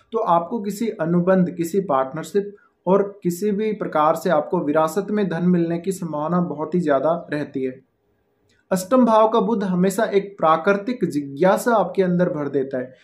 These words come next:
तो आप चाहे किसी भी विषय को आप लेके चल रहे हो, लेकिन हमेशा मन में एक तृप्ति कभी भी नहीं हो पाती। एक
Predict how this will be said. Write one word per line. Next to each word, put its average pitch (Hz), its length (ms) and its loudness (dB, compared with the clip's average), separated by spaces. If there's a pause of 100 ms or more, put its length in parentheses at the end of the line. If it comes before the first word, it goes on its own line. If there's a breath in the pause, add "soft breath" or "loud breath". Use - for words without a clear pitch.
(200 soft breath)
तो - 60 -4 (160)
आप 202 340 2
चाहे 220 180 0
किसी 220 340 -6
भी 214 140 -2
विषय 185 380 0
को 190 120 -2
आप 170 220 2
लेके 156 260 -2
चल 147 200 -2
रहे 147 140 -4
हो, 180 160 -4 (260 loud breath)
लेकिन 190 440 -2
हमेशा 208 640 -2
मन 170 180 0
में 208 340 0
एक 175 300 -8
तृप्ति 175 380 -2
कभी 165 280 0
भी 185 100 2
नहीं 175 140 0
हो 156 100 -4
पाती। 151 580 -4
एक 156 200 -10